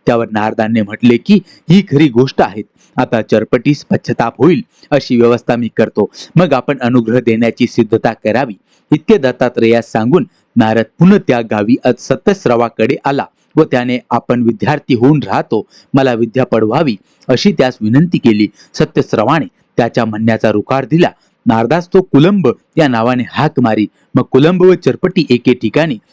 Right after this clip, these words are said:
विद्या अभ्यास करू लागले. सत्यस्रवा ग्रामजोशी होता.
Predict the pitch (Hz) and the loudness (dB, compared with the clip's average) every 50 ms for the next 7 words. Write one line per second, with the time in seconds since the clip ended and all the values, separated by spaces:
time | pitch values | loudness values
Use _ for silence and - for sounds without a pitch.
0 | _ _ - 123 127 113 101 131 131 123 117 107 - 117 151 180 180 - - 127 | _ _ -2 -2 0 0 0 0 0 0 -2 -4 -2 -2 -2 -2 0 0 0 0
1 | 123 117 113 113 107 95 110 104 95 90 - _ - - _ - - 156 147 - | 2 2 0 0 0 -2 -2 -4 -4 -4 -6 _ -20 -20 _ -6 -4 -4 -2 0
2 | - 220 - - 202 202 202 208 190 135 - 120 120 117 120 120 117 104 113 113 | -2 -2 0 0 0 2 2 0 0 -2 -2 -4 -2 -2 -4 -4 -2 0 0 0
3 | - - 190 160 113 160 185 - - 101 | 0 2 0 2 2 2 2 0 -2 -6